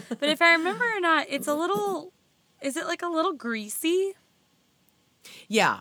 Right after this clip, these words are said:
Speaker 2: and that's why if you let it sit for a while,
Speaker 1: Mm-hmm.
Speaker 2: after, you know, after you take your, what I would do if I were you is you can take your, I would take your meat out. If you're gonna do it with meat, I would
Speaker 1: Yeah.
Speaker 2: let the meat cook for, like, the day while you're at work, okay?
Speaker 1: Yeah.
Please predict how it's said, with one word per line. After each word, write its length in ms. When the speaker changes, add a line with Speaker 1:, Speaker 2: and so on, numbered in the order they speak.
Speaker 2:
and 200
that's 260
why 520
if 200
you 80
let 180
it 120
sit 280
for 180
a 80
while, 480
Speaker 1:
Mm-hmm. 80
Speaker 2:
after, 280
you 140
know, 100
after 260
you 60
take 240
your, 200
what 160
I 140
would 160
do 180
if 120
I 120
were 60
you 220
is 160
you 80
can 240
take 280
your, 200
I 100
would 120
take 220
your 80
meat 320
out. 440
If 160
you're 100
gonna 200
do 160
it 80
with 120
meat, 460
I 140
would 60
Speaker 1:
Yeah. 100
Speaker 2:
let 240
the 60
meat 260
cook 280
for, 200
like, 220
the 60
day 280
while 140
you're 180
at 80
work, 360
okay? 220
Speaker 1:
Yeah. 120